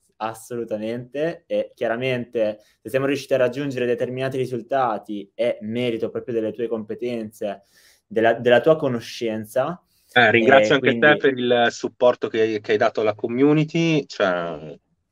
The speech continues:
Speaker 2: eh, ti, ti ringrazio a nome di tutto il canale, ci sono molti,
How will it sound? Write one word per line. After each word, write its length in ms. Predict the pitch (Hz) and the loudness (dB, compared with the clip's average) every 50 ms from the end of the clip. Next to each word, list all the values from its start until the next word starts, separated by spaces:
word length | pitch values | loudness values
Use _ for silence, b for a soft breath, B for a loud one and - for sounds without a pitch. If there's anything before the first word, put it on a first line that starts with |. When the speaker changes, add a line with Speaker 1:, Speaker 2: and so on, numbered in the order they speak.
| _ _ | _ _
Speaker 2:
eh, 220 | - 95 92 85 - | 0 2 2 4 4
ti, 260 | - 107 104 107 104 | 4 4 4 4 4
ti 120 | - 131 | 4 6
ringrazio 380 | 123 120 120 135 143 151 - 131 | 6 8 8 6 6 4 0 -2
a 40 | 117 | -2
nome 180 | 120 117 117 | 0 -2 -2
di 60 | 113 | -4
tutto 200 | - 131 - - | -4 -4 -4 -4
il 60 | 117 107 | -6 -2
canale, 400 | - 127 120 139 151 151 135 110 | 0 2 4 6 6 4 4 2
ci 120 | - - | -2 -6
sono 200 | - 123 113 110 | -8 -8 -6 -4
molti, 540 | 110 123 131 127 - 135 120 117 113 107 | -4 -4 -4 -4 -4 -4 -4 -4 -4 -6